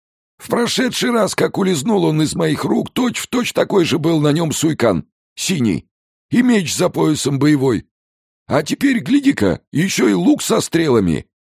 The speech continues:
Вот оно что! И у покойника такие же. Ну, значит, так оно и есть. Это его рук дело. Не иначе, как его,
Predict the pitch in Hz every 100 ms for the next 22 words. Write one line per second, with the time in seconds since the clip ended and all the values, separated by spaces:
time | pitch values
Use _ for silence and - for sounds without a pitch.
0 | _ _ _ _ _ _ - 104 415 -
1 | - 220 175 147 - 104 - _ _ _
2 | - 208 320 302 - 311 254 160 143 -
3 | 151 - 127 101 76 - _ _ _ _
4 | _ - 302 196 277 262 - - 247 226
5 | 233 214 190 160 165 143 - _ _ _
6 | - 220 254 269 269 247 202 151 139 143
7 | 80 - _ _ _ 113 190 262 269 262
8 | - - 233 220 202 254 247 135 -